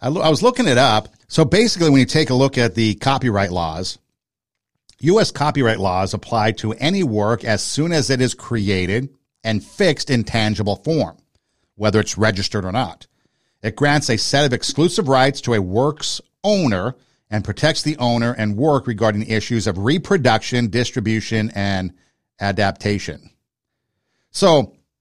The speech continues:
in this case, you're talking about performing arts. These are examples of copyrighted material. Performing arts, visual arts, motion pictures, photography or photographs, and other digital content.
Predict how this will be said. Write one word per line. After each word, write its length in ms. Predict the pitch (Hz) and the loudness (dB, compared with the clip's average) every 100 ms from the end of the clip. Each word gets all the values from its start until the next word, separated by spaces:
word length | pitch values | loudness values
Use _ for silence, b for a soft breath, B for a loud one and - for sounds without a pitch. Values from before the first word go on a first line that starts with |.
| _ _ _ _ _ _ _ 147 | _ _ _ _ _ _ _ -2
in 120 | 160 | 0
this 200 | 202 - | 0 -2
case, 520 | - 95 - - - - _ _ _ _ _ _ _ _ _ - | -2 -4 -4 -10 -12 -16 _ _ _ _ _ _ _ _ _ -8
you're 100 | 110 | 0
talking 220 | 139 120 | 2 2
about 220 | 117 110 | 2 0
performing 520 | 110 - 135 160 127 | -4 -2 0 2 2
arts. 440 | 98 85 - - - _ _ _ _ _ _ - | 0 -4 -10 -14 -14 _ _ _ _ _ _ -4
These 160 | 123 127 | 0 2
are 80 | |
examples 480 | 107 117 113 117 98 | 2 2 0 0 -2
of 140 | 104 - | -2 -2
copyrighted 640 | 113 107 107 101 104 98 | -2 0 -2 0 0 0
material. 540 | 98 - 143 117 78 - _ b b b | -4 -4 -4 -4 -6 -14 _ b b b
Performing 440 | - - 185 165 120 | -6 0 2 4 4
arts, 360 | 87 - - - _ _ | 0 -6 -16 -18 _ _
visual 600 | 92 92 160 190 139 117 | -14 2 4 6 4 0
arts, 420 | 98 78 - - - | -2 -4 -10 -14 -10
motion 360 | 101 117 127 117 | 0 2 2 0
pictures, 500 | 123 117 - 120 107 | 0 -2 -2 -4 -4
photography 720 | 107 - 113 110 110 113 110 | -6 -2 0 0 -2 -2 0
or 80 | 107 | -2
photographs, 640 | - 107 104 107 104 - | -2 -2 0 2 2 -2
and 100 | 104 | -4
other 200 | 104 104 | -2 -2
digital 400 | 92 107 85 95 | 0 -2 -2 -6
content. 680 | - - 135 113 90 82 - | -6 -4 -4 -4 -8 -12 -18